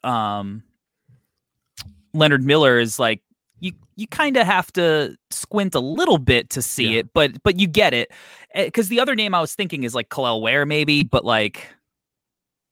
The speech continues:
Speaker 1: do we need to
Speaker 2: Yeah.
Speaker 1: have that conversation right now?
Speaker 2: No, no, we don't. No, we don't. <laughs> No. Okay. I can give you an answer.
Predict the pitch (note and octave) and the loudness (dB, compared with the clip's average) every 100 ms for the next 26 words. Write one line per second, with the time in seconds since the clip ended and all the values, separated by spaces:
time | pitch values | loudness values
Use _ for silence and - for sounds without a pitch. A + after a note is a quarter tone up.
0 | _ - B2 A2+ A2 G#2 G#2 G2 G#2 - | _ -10 -4 -2 -2 -4 -8 -4 -4 -2
1 | B2 A#2 - A#2+ A2+ B2 B2 B2+ B2 G#2 | -4 -6 -6 -6 -6 -6 -4 -2 -2 -2
2 | F#2+ - _ _ G2 F#2+ F#2 F#2 - _ | -8 -18 _ _ -18 -16 -16 -18 -20 _
3 | _ - - - F3+ B2+ C3 B2 F#2 - | _ -10 -8 -8 -6 -2 -2 -2 -6 -10
4 | G#2 - - - - - - - - - | -10 -6 -6 -8 -18 -10 -8 -8 -4 0
5 | - G#2+ - - - - - - C3 G3+ | 2 0 -2 -10 -14 -20 -12 -2 0 2
6 | D#3+ F3 D3 C#3+ C3 G#2+ E2+ E2 - - | 4 6 6 4 2 0 -4 -14 -18 -18